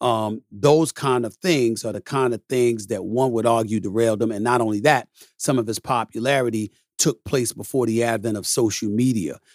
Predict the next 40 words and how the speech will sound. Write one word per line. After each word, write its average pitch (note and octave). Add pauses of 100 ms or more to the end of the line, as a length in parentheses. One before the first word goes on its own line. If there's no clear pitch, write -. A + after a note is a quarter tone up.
And G2+
because C3+
of F2+
that, G#2
LeBron A2+
took -
it A2
and G2+
went A2+
to G#2
another G#2
level B2
with G2
it, G2 (320)
where A2
that A2+
wasn't G#2+
necessarily G#2
the F#2
case -
with -
Kobe. C3+
And G2+
then A2
you A2
gotta G#2+
look G#2+
at G2
M G2
J, B2 (320)
the G#2+
billion-dollar A2+
conglomerate G#2+
that G2+
is A2+
the G2
Jordan F#2
brand. A2 (300)
And G#2+
so A#2